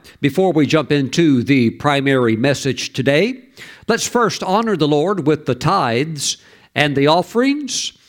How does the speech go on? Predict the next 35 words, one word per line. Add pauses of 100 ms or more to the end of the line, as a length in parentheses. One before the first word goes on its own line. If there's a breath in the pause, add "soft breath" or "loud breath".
(260 soft breath)
And
I
would
like
to
read
a
couple
of
verses
to
you, (280 loud breath)
uh,
for
you
from (140)
Psalm (320 soft breath)
thirty-four, (320 loud breath)
and
let's
take
a
look
at
verse
seven. (1040 loud breath)
"The
angel
of
the
Lord
encamps
all
around
those